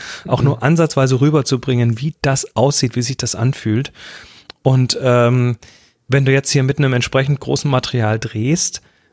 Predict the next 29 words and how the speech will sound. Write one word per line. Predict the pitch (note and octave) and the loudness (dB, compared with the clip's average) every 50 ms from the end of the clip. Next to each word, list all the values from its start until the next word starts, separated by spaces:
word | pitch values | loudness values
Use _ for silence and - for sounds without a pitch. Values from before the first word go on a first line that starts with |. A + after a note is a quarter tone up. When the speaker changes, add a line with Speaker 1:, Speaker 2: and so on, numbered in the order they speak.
| _ | _
Speaker 1:
selbst | - A#2+ C#3 E3+ G3 - - | -4 0 0 0 0 0 0
wenn | G#3 G3+ | 2 2
das | F#3+ F3+ F#3 | 2 2 4
hinterher | F3+ F#3 F3+ F#3+ F3 D#3+ E3+ | 2 2 2 2 2 4 4
nur | E3+ E3+ E3+ F3+ | 4 4 4 2
digital | F3 E3+ F#3 D#3 E3+ E3+ - - D#3 F3 F3 F#3 G3 | 2 0 -2 -2 -2 -2 -2 -2 0 2 2 2 2
irgendwie, | F#3+ C#3+ D3+ D#3+ E3 D#3 C#3+ D#3 D#3 D3 - _ _ _ _ _ _ - - - - _ _ | 2 2 2 4 2 2 2 0 -2 -2 -6 _ _ _ _ _ _ -20 -20 -20 -20 _ _
äh, | - D#3 D3 D3+ E3 D3 C#3 - | -6 -4 -4 -2 -4 -6 -8 -8
projiziert | - - D3 D3+ D3 - - - D3+ D#3+ - - | -4 0 0 0 0 0 0 0 0 0 0 2
wird, | D#3 C#3 C#3+ - - - - - - - - - - _ _ _ | 0 0 0 -2 -6 -12 -18 -20 -20 -20 -20 -20 -20 _ _ _
äh, | - B2 B2 B2 B2 A#2+ A#2+ A#2+ | 0 2 4 4 4 4 2 0
wenn | - B2 A2+ C#3 D3+ D3+ | 0 0 2 2 2 4
das | D3+ C#3+ - - | 2 0 0 2
runtergerechnet | C3 E3+ G3+ G#3 F3 C3+ C#3 B2+ A2+ A#2+ B2 - - B2+ A#2 - | 2 2 4 2 2 0 0 0 2 0 0 0 0 -2 -2 -2
wird, | A2+ G#2 G2+ - | -2 -4 -2 -2
digitalisiert | A#2 B2 C3 - C3+ C3 B2+ A#2+ A2+ C3 E3 F3+ | -2 -2 0 2 2 2 2 2 2 2 2 2
und | F#3+ E3 C3 | 2 2 2
runtergerechnet | B2 C#3 D3+ D3 D3 B2+ - A#2+ G#2 G#2+ G#2+ - - A#2 - | 2 2 2 2 0 0 0 -2 -2 -2 -2 -2 -2 -4 -2
wird | - A2+ - | -2 -4 -4
von | - - A2+ | -2 -2 -2
einem | G#2+ G#2 | 0 0
siebzig | G#2+ A2+ - - C3 - | -2 -2 -4 -4 -4 -2
Millimeter | - A2+ A2 A2+ G#2+ G2+ G2+ G#2+ - A#2 | -2 0 0 0 2 0 0 0 0 -2
Format, | G#2 - - G#2 G#2 F#2+ F#2+ F#2+ G2+ G#2 - - - - - - - - _ _ _ _ _ _ _ _ - | -4 -2 -2 -2 0 0 0 0 0 -2 -4 -8 -14 -20 -20 -20 -20 -20 _ _ _ _ _ _ _ _ 0
ähm, | A2 A2 G#2 G#2 G#2 G#2 G#2 G#2+ A2+ - _ _ _ | 2 4 4 4 2 2 0 0 -2 -6 _ _ _
da | - G2+ F#2+ F#2+ | -4 -2 0 0
hast | B2 - - - | 0 0 0 2
du | A#2 G#2+ G2+ | 2 2 0
Headroom | F#2 - - B2+ C#3 - C#3+ C#3 B2 B2+ B2+ | -2 -2 -2 -2 0 2 2 2 2 2 0